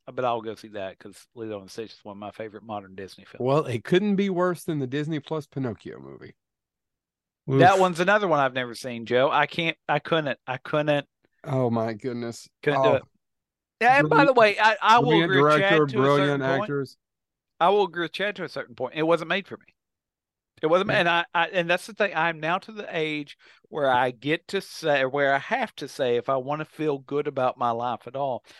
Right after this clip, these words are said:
Speaker 1: some things just aren't meant for me, and that's cool. Just say it's not meant for you.
Speaker 3: Yeah.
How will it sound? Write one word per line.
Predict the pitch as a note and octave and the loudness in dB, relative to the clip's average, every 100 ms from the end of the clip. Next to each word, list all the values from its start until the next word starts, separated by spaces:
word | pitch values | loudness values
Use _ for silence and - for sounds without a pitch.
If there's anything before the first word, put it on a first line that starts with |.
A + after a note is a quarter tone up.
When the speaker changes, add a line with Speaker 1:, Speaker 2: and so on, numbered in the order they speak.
| - | -20
Speaker 1:
some | - - A#3 | -14 -6 -6
things | B3 A3 G#3 - | -6 -12 -12 -12
just | F#3+ F3+ | -12 -8
aren't | F#3+ F#3 E3+ | -6 -6 -8
meant | F#3 - | -10 -10
for | F#3+ | -18
me, | D#3 - _ _ _ _ _ | -18 -20 _ _ _ _ _
and | G3+ F#3+ | -2 0
that's | G#3 A3 - | -2 -2 -6
cool. | - B3 C4 F#3+ - _ _ _ | -4 -4 -4 -8 -16 _ _ _
Just | D4 C#4 - | -10 -10 -6
say | C4+ C#4+ | -4 -2
it's | A#3+ - | -2 -2
not | A3+ A3+ G3+ | 0 0 -4
meant | A3+ C4+ | -10 -10
for | _ A3+ | _ -12
you. | F3+ C#3 G2 - | -12 -12 -14 -2
Speaker 3:
Yeah. | E3+ D#3 | 2 2